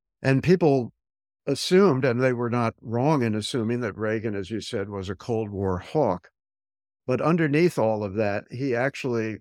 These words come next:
was a peacemaker or wanted to be a peacemaker.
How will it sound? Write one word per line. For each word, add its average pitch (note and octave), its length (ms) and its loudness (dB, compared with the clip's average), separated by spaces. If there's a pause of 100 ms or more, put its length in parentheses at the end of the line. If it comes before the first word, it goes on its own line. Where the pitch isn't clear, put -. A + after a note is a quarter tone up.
was G#2+ 300 -6
a A#2 100 0
peacemaker - 920 -6
or G#2+ 180 -6
wanted A#2 360 4
to G2 80 -2
be E2+ 180 -2
a E2+ 80 -2
peacemaker. - 800 -8